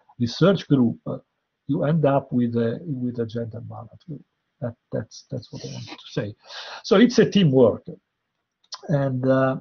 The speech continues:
uh, you know, uh, I will go th-, very fast through some of the examples, uh, of the research, uh, that we did. You know, the fact that,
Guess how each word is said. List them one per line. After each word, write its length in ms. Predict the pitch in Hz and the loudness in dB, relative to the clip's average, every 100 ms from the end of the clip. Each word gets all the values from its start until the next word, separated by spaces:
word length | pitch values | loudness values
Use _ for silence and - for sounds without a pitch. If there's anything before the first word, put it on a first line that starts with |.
| - | -4
uh, 180 | 139 123 | -4 0
you 140 | 139 151 | 2 2
know, 280 | 123 113 190 | 2 0 -2
uh, 160 | 131 123 143 | -2 0 2
I 80 | |
will 240 | 135 127 123 | 4 4 4
go 240 | 143 151 | 4 4
th-, 180 | 147 156 | 2 -2
very 240 | 139 135 | 0 0
fast 380 | 127 139 139 - | 0 0 0 -2
through 120 | 135 | -6
some 260 | 110 147 147 | -4 0 0
of 160 | 135 120 | -2 -4
the 80 | |
examples, 720 | 117 110 127 127 127 123 - 131 | -8 -4 -4 -4 -4 -6 -4 -4
uh, 120 | 123 | -4
of 300 | 151 120 117 | -4 -8 -6
the 100 | 117 | -6
research, 600 | 113 - 151 143 143 - | -6 -4 0 2 0 -2
uh, 180 | 147 131 - - - - | -4 -4 -12 -18 -18 -10
that 240 | 139 123 135 | -4 -4 -2
we 80 | 120 | -2
did. 400 | 127 131 127 120 | 0 2 2 0
You 80 | |
know, 160 | 120 117 | -2 -2
the 140 | 117 - | -4 -2
fact 260 | 143 - - | 0 0 -2
that, 160 | 117 | -8